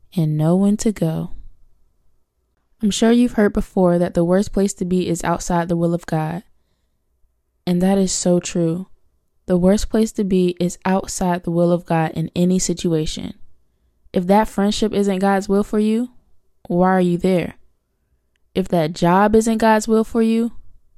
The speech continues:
why are you there? If that relationship isn't God's will for you,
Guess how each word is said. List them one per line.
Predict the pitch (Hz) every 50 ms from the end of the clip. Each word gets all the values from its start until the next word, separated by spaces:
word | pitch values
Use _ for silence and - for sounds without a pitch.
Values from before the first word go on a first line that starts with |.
| - _ _ _ _ _
why | 254 240 180 175 175 175 185 190 190 196
are | - 180
you | 175 170 165 165
there? | - 196 233 247 185 175 180 175 _ - - _ _ _ _ _ _ _ _ _ _ _ _ _ _ _ _ _ _ _ -
If | 196 208 190
that | 190 196 190 180 175
relationship | 165 160 156 156 160 190 240 302 311 - 233 196 - - - 170 165 -
isn't | - 160 165 165 160
God's | 160 165 160 156 156 156 165
will | 165 160 160
for | 160 - - - 160
you, | 156 156 160 170 170